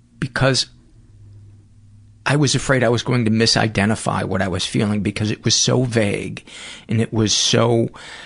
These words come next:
um, fraught with just, uh, dread, feeling tired, just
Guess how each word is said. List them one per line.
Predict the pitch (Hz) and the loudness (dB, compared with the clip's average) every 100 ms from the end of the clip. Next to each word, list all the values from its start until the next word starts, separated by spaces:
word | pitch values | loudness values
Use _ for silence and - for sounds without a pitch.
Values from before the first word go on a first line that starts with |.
| - - | -12 -2
um, | 107 101 95 95 - - - _ _ _ - _ - _ | 0 2 0 -2 -4 -10 -20 _ _ _ -20 _ -20 _
fraught | - - 143 139 147 - | -14 -4 2 2 2 -2
with | 120 120 - - - - _ _ _ - 110 | 0 0 -2 -14 -20 -20 _ _ _ -14 -10
just, | 104 127 131 131 - - _ _ _ _ _ _ | -2 2 4 2 -2 -8 _ _ _ _ _ _
uh, | - 57 - - _ _ _ _ - _ _ _ _ - _ _ _ - _ _ _ _ - | -10 -8 -12 -18 _ _ _ _ -20 _ _ _ _ -20 _ _ _ -20 _ _ _ _ -6
dread, | - 98 110 123 131 131 127 - _ _ - - | -2 0 2 2 0 -2 -6 -12 _ _ -20 -6
feeling | - 123 113 95 | 0 2 2 -2
tired, | - - 123 127 135 135 131 - - - - _ - | -2 0 2 4 2 0 -6 -14 -20 -20 -20 _ -2
just | 127 117 | 0 0